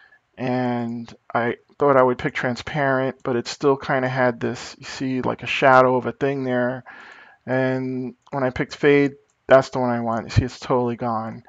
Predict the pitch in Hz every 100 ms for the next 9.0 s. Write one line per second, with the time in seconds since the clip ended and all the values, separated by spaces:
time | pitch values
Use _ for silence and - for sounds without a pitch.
0 | - - _ - 123 120 117 123 - _
1 | - - - - - 135 127 120 - -
2 | 120 117 110 113 - 113 110 - - -
3 | _ _ _ _ _ _ _ _ _ _
4 | - 127 - 127 127 143 - _ _ _
5 | _ _ _ _ _ 135 143 139 139 123
6 | 165 185 160 156 143 131 131 131 - -
7 | - 143 139 143 135 131 120 - 165 131
8 | 127 151 - - 165 131 120 123 135 -